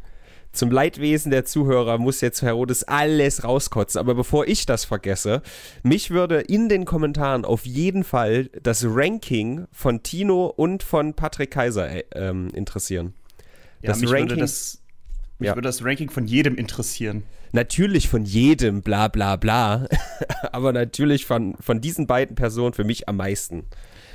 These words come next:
Speaker 2: Ja, aber ehrlich gesagt, wenn, äh, ein Zuhörer Lust auf einen Kommentar hat, hat doch kein perfektes Ranking. Mich würden überhaupt schon die Top drei und die Worst drei sehr interessieren, weil das Mittelfeld ist bei mir schon, mh,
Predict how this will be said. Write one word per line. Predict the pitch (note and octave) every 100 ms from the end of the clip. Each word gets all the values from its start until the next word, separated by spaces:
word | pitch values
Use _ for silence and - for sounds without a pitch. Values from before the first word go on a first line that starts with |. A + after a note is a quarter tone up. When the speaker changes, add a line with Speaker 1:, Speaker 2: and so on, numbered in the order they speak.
| -
Speaker 2:
Ja, | - C#3
aber | D#3+
ehrlich | D#3+ F#3+
gesagt, | E3 F3+ F3+
wenn, | E3 -
äh, | D#3 D#3
ein | - D#3
Zuhörer | - A3 G#3 G#3 E3+
Lust | F#3 G3 F3+
auf | F3+
einen |
Kommentar | E3 D#3 D#3 F#3+
hat, | G3+
hat | D#3 D#3+
doch |
kein | D#3+
perfektes | D3 C#3 E3 D3+
Ranking. | C#3+ D#3+ E3
Mich | C3 C3
würden | D3 D#3 - -
überhaupt | D3 C3+ C3 C#3+
schon | -
die | C3
Top | - C#3+ -
drei | D3+
und | B2
die | A#2
Worst | A#2+ C3+ -
drei | A#2 G2+
sehr | G#2+ A2+
interessieren, | A2+ B2 - B2+ C3+ D#3 - -
weil | B2+
das | B2+ C#3+
Mittelfeld | E3+ F3+ E3 D#3+ D#3
ist | D#3
bei | - C3+
mir | D3+
schon, | D3 D3 C#3 C3+ - - - -
mh, | C#3 C3+